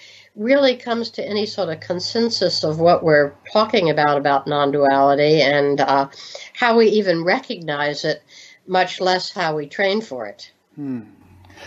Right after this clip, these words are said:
Speaker 2: Well, you said earlier that in your heart of hearts you are God,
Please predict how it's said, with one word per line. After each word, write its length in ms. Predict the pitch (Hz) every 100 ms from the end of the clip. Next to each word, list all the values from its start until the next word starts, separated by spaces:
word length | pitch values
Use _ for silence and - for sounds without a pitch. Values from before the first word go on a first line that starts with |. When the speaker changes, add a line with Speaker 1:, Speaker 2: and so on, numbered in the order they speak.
| - - -
Speaker 2:
Well, 100 | 160
you 100 | 156
said 200 | 170 160
earlier 560 | 151 151 151 131 120 - - - - - - 127
that 360 | 127 123 117
in 120 | 139
your 80 | 127
heart 180 | 131 131
of 100 | 120
hearts 300 | 135 120 -
you 140 | 123
are 160 | 120 131
God, 400 | 113 110 107 -